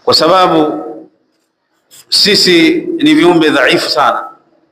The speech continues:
na Allah Subhanahu wa Ta'ala amechukua adhabu na kuandaa adhabu ngumu ambayo hatuwezi kuistahimili, na hakuna yoyote ambaye kwamba ataweza kupambana na adhabu hii.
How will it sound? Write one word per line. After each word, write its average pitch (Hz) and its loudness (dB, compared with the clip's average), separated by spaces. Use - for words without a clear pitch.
na 135 2
Allah 190 2
Subhanahu 170 0
wa 156 0
Ta'ala 165 2
amechukua 151 -4
adhabu 156 0
na 117 -4
kuandaa 156 2
adhabu 156 -2
ngumu 170 0
ambayo 147 0
hatuwezi 143 0
kuistahimili, 107 -10
na 104 -4
hakuna 175 0
yoyote 180 0
ambaye 165 0
kwamba 156 0
ataweza 147 -2
kupambana 147 -2
na 131 0
adhabu 120 -4
hii. 113 -20